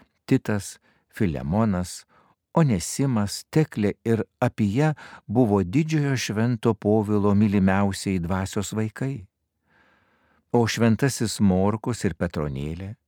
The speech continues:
švento Petro. Sakau Petronėlė, nes, kaip teigia mokyti vyrai Boronijus ir Galonijus, ji nebuvusi tikra švento Petro duktė,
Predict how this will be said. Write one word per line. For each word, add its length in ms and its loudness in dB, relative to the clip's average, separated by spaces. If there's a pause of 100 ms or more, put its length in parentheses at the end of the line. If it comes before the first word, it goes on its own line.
(120)
švento 500 -2
Petro. 600 -8 (720)
Sakau 460 0
Petronėlė, 960 -2 (880)
nes, 300 6
kaip 220 0 (160)
teigia 320 6
mokyti 500 2
vyrai 560 0
Boronijus 1080 0 (120)
ir 380 -2
Galonijus, 1120 -2 (720)
ji 280 2
nebuvusi 720 2
tikra 360 -2
švento 460 -2
Petro 400 -2
duktė, 500 -2